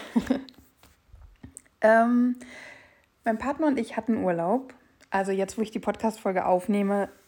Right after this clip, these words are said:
haben wir immer noch frei. Ähm, und wir hatten uns für ein paar Tage ein Hotel gebucht, einfach hier in Deutschland, weil wir, ähm, einfach so ein bisschen unsicher sind, äh,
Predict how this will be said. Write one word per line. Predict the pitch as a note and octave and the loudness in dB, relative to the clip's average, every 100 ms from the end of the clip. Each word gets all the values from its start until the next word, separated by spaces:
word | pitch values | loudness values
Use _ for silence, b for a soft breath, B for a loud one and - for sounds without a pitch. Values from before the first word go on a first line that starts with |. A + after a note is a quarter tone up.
| _ - | _ -2
haben | - G3+ A3 G#3 | 4 6 6 4
wir | G#3 | 2
immer | F#3+ F#3 | 2 0
noch | F3+ - | 0 -6
frei. | - E3 D#3 E3+ C4 B B B B _ _ - | -6 -2 0 -2 -6 B B B B _ _ -6
Ähm, | G#3 G#3+ A3+ A3+ A3+ | -2 2 2 0 0
und | A3+ A#3 | 0 2
wir | A#3 | 2
hatten | A#3+ C#4 B3+ | 2 4 4
uns | C4 G#3 G3+ - | 4 -2 -2 -6
für | - G3+ G3+ | -4 -2 -2
ein | F#3 F#3+ | -4 -6
paar | - F#3 F#3 | -4 -6 -6
Tage | - F3+ F3 F3 | -4 -2 -2 -4
ein | - F#3+ | -6 -8
Hotel | F#3+ - B3 A#3 | -8 -2 0 0
gebucht, | A3+ G#3 G#3 - - | -2 -2 -4 -4 -10
einfach | - F3+ F3+ - - | -6 -6 -6 -8 -12
hier | - A3 G3+ | -6 -2 0
in | G#3 | 4
Deutschland, | G#3+ A#3+ - A3 G#3+ A3 | 4 4 2 2 2 0
weil | E3+ E3 E3+ E3+ B B B B B - | 0 0 0 -4 B B B B B -8
wir, | F#3+ F3+ F3 E3+ - | -4 -2 -2 -4 -4
ähm, | E3+ F3 - | -6 -6 -4
einfach | G#3 C4 | 2 4
so | B3 | 4
ein | |
bisschen | A#3 A#3 A3+ | 2 0 2
unsicher | D#4 C4 B3+ A#3 | 4 2 2 0
sind, | A3 G#3+ | -2 -6
äh, | - | -8